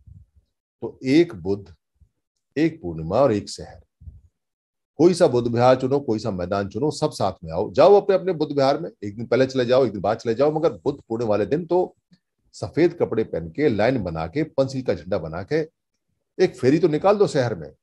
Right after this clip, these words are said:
पता तो चले कि कितने सारे बुद्ध के अनुयायी पहले थे और कितने सारे अब हैं, तो खून बढ़ेगा सबका।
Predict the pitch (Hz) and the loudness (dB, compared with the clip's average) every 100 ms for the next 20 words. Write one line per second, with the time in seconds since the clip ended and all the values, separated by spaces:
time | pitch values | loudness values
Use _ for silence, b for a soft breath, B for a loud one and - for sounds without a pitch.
0 | _ _ _ - 82 110 135 127 85 110 | _ _ _ -18 -6 -4 -4 -6 -6 -4
1 | 165 165 - 87 139 135 104 123 98 87 | -4 -8 -10 -8 -8 -4 -2 -2 -4 -8
2 | 92 120 92 90 123 - 95 107 - 135 | -6 -6 -4 -2 -2 -2 -2 -2 -4 -6
3 | 123 - 113 107 107 107 110 82 - _ | -8 -12 -10 -6 -4 -4 -6 -12 -18 _
4 | _ _ - - - 147 95 78 69 69 | _ _ -20 -16 -6 -4 -4 -6 -8 -12
5 | 73 _ _ _ - 123 | -14 _ _ _ -10 -10